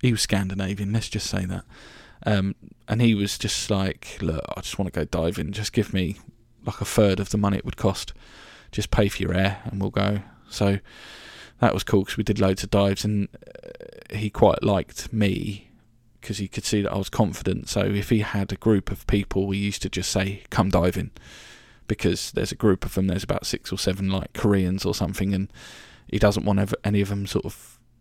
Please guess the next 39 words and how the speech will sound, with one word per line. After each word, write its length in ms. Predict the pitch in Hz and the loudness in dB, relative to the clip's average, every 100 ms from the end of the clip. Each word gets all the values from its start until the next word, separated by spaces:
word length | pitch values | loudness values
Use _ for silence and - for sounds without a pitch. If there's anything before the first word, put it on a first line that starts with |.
| - | -2
he, 140 | 107 - | 2 2
he 100 | 110 | 4
can't 260 | 123 - | 4 4
watch 220 | 92 - | 0 2
all 200 | 107 90 | 4 4
of 60 | 98 | 4
them 160 | 98 98 | 0 -2
k-, 140 | - - | -8 -16
sort 240 | - 101 - | -4 -2 -2
of 80 | - | 0
thing. 300 | 98 95 98 | 0 0 -4
So 320 | 98 98 95 - _ _ _ | -4 -2 -4 -10 _ _ _
that 180 | - - | 0 0
would 100 | - | 0
be 140 | 92 87 | 2 2
what 160 | - | 2
I'd 160 | 92 - | 0 2
do. 160 | 92 | 4
I'd 120 | 95 - | 2 0
sort 180 | - | -4
of 40 | - | 0
be 100 | 101 | 0
at 60 | |
the 80 | 98 | 2
back 260 | - 90 - | 2 0 0
of 40 | |
the 60 | 98 | -4
group 240 | 101 95 | -2 -2
and 80 | - | -2
he'd 100 | 95 | -2
be 80 | 101 | -2
at 60 | |
the 60 | - | -2
front 220 | - 101 | -4 -4
of 80 | 101 | -2
the 40 | |
group 180 | 101 - | -2 0
leading 240 | 104 98 | 0 -2
it. 80 | 98 | -4